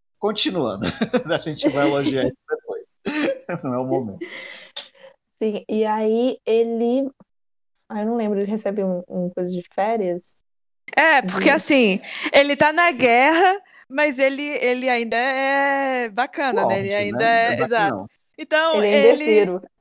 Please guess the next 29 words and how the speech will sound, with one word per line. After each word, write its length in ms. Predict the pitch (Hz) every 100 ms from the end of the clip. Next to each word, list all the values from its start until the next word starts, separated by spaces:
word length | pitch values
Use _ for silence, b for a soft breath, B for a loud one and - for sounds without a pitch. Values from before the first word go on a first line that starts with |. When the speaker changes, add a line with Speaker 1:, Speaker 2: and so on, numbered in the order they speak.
| -
Speaker 3:
Exato. 560 | 262 262 240 196 -
Então 240 | 226 285 294
ele 180 | 302 233
vai 120 | 226
pra 140 | 202
guerra, 440 | 185 233 247 185 190
mas 220 | 214 214
ele 180 | 233 254
tem 140 | 277
férias. 760 | - 277 254 254 180 196 - - -
<laughs> 300 | - 269 - _
O 100 | 233
que 200 | - -
a 200 | 220 220 214
maioria 440 | 226 233 233 247
dos 180 | 220 220
pobres 420 | _ 214 208 220
mortais 400 | 208 254 214 220
não 120 | 214
tem, 280 | 240 269 196
né? 140 | 196 208
Obviamente. 720 | 185 180 202 202 170 175 - - _ _ _ _ _ _
Speaker 2:
Aí 100 | 208
ele 80 | 202
vai 120 | 214
tirar 220 | 220 233
umas 300 | 226 247 262
folgas 540 | - 208 208 214 240 262 - - -
onde? 300 | 208 277